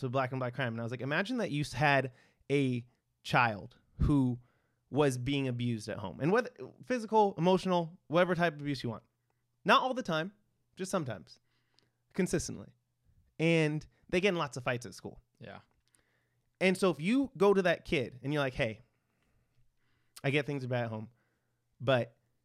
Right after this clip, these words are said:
Speaker 1: you need to, uh, learn how to control your anger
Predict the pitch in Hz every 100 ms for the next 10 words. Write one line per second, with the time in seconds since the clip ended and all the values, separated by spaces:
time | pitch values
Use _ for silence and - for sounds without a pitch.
0 | _ _ _ _ _ _ _ - 143 185
1 | 165 156 131 - 135 127 123 120 113 110
2 | 110 - - _ _ _ _ _ _ -
3 | 127 156 139 143 - 123 117 - 156 143
4 | 107 98 120 120 - -